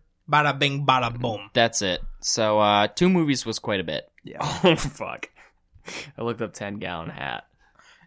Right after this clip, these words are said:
Speaker 1: Is it not what you thought it was?
Speaker 3: There's a dick on one of them, so.
Speaker 1: Okay.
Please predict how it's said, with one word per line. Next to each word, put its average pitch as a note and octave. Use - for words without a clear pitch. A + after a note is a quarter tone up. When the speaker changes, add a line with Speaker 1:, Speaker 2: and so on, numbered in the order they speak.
Speaker 1:
Is C#3
it C#3
not C#3
what C#3
you B2+
thought C#3
it D3+
was? F#3+
Speaker 3:
There's E3
a -
dick B2+
on F2
one D#2
of D#2+
them, E2
so. E4
Speaker 1:
Okay. E2